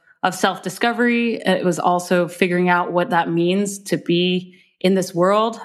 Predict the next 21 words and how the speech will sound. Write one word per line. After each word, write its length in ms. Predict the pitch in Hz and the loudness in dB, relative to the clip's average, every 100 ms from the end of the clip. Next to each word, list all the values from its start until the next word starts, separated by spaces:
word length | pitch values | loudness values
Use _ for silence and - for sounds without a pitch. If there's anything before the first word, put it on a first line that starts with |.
| - | -6
uh, 220 | 175 170 | 0 0
what 180 | 170 - | 0 0
role 480 | 170 175 196 208 - | 0 2 0 -2 -2
I 100 | 196 | -2
wanted 260 | 185 196 196 | 0 0 -2
to 60 | |
play. 540 | 202 202 196 262 302 - _ _ _ _ _ - | 0 0 0 -2 -4 -8 _ _ _ _ _ 0
And 320 | 180 180 180 | 2 2 2
that's 260 | 208 208 | 0 0
really 160 | 240 240 | 0 2
enabled 400 | 208 196 233 202 | 2 0 0 0
me 220 | 185 175 | 0 -2
to 400 | 165 - 180 170 | -2 -2 0 2
work 200 | 160 175 | 0 0
across 460 | 190 - 175 170 - | -2 -2 0 0 -2
a 80 | 180 | 0
number 300 | 175 170 170 | 0 2 -2
of 100 | - | 0
industries, 760 | 170 185 185 226 254 269 - _ _ _ _ _ | 0 0 0 -2 -2 -4 -12 _ _ _ _ _
uh, 200 | 175 175 | 0 0
from 600 | 175 - 175 170 165 165 | -2 0 2 2 0 -4